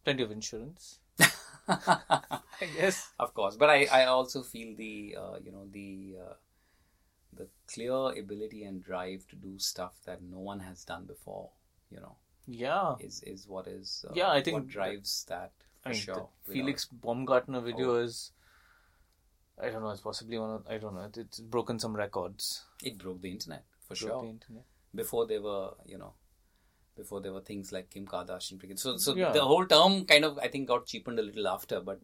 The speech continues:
Speaker 2: uh,
Speaker 1: Yeah.
Speaker 2: uh, I think, uh, yeah, and I, I, I still remember when the, when Stratos happened, I was, was at Nike then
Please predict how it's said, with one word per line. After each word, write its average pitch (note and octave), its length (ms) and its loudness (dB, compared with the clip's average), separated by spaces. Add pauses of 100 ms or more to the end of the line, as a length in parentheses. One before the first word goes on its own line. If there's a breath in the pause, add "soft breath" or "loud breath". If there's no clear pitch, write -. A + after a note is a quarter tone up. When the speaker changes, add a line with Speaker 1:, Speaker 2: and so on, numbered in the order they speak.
(120)
Speaker 2:
uh, - 40 -4
Speaker 1:
Yeah. - 520 -6
Speaker 2:
uh, - 200 -8
I G2+ 100 -6
think, G#2+ 260 -14 (120)
uh, C#2 260 -10 (1000 soft breath)
yeah, F2+ 300 -8 (100)
and G2 140 -12
I, G2 80 -6 (240)
I, G#2 60 0
I - 40 0
still - 220 -2
remember A2+ 240 -2
when G#2 140 -2
the, G2+ 160 -10
when G2 480 -10
Stratos A#2 600 -6
happened, F#2+ 500 -10
I G2 120 -8
was, G#2 140 -12
was G#2+ 280 -8
at G2 100 -8
Nike G2+ 340 -10
then F#2 220 -14